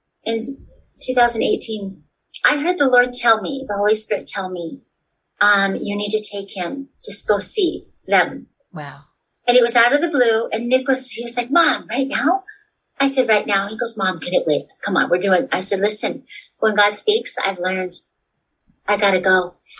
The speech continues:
Speaker 1: because
Speaker 2: Drop
Speaker 1: you know
Speaker 2: it and
Speaker 1: what?
Speaker 2: go. <laughs> Yeah.
Speaker 1: He's got something so big for you.
Speaker 2: Mm-hmm.
Speaker 1: And he loves you. And we gotta follow what he's,
Speaker 2: Mm-hmm.
Speaker 1: his lead."
Speaker 2: Mm-hmm.
Speaker 1: So we went, basically, um, he had a, um, physical deliverance,
Speaker 2: Wow.
Speaker 1: basically.
Speaker 2: Wow.
Speaker 1: They anointed him and prayed.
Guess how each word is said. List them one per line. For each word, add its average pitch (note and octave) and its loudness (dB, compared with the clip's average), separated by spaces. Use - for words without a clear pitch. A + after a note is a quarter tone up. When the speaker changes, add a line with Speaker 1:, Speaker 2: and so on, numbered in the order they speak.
Speaker 1:
because G#3+ 2
Speaker 2:
Drop F#3 4
Speaker 1:
you G3 -4
know F#3 0
Speaker 2:
it - 6
and F#3+ 2
Speaker 1:
what? G#3+ 0
Speaker 2:
go. A3+ 2
<laughs> - 0
Yeah. F#3 2
Speaker 1:
He's - -4
got A#3 2
something G3+ -2
so G3 0
big G3 -2
for F#3 -6
you. - -2
Speaker 2:
Mm-hmm. - -8
Speaker 1:
And A3 0
he G#3+ -4
loves G3+ 2
you. F#3 -2
And G3 -2
we G#3+ -2
gotta A3+ 2
follow F#3+ 0
what F#3+ -2
he's, F#3 -2
Speaker 2:
Mm-hmm. E3+ -6
Speaker 1:
his G3+ -2
lead." F#3 4
Speaker 2:
Mm-hmm. E3+ -8
Speaker 1:
So D4 4
we C#4+ 4
went, D4 4
basically, G#4 2
um, C4+ 4
he C#4 0
had C#4 2
a, A3 2
um, G#3 -2
physical C#4 4
deliverance, G#3+ 2
Speaker 2:
Wow. G3 -10
Speaker 1:
basically. G3 2
Speaker 2:
Wow. G3 -4
Speaker 1:
They A3 6
anointed B3+ 2
him C#4 4
and A3+ -2
prayed. A#3+ 2